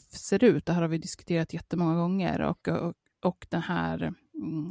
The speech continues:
sammankopplingen man gör med att ett, ett straff ska gå ut på hämnd. Eh, och att vi har ganska djupt rotat i oss någon slags förförståelse kring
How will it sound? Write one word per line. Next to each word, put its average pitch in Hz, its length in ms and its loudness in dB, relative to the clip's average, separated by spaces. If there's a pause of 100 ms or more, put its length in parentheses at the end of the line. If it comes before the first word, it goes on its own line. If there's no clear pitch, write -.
sammankopplingen 190 720 2
man 185 200 2
gör 185 440 8
med 170 280 0
att - 180 -8
ett, 160 140 -4
ett - 180 -6
straff - 360 -4
ska - 280 -6
gå - 140 0
ut - 160 -4
på - 120 -4
hämnd. 185 500 0 (580)
Eh, 170 460 2
och 185 180 2
att 185 80 2
vi 190 80 6
har 196 200 8
ganska 214 280 4
djupt 185 280 4
rotat 190 380 2
i 170 260 4
oss - 260 0
någon 170 200 2
slags - 260 -6
förförståelse 202 920 2
kring 160 460 -2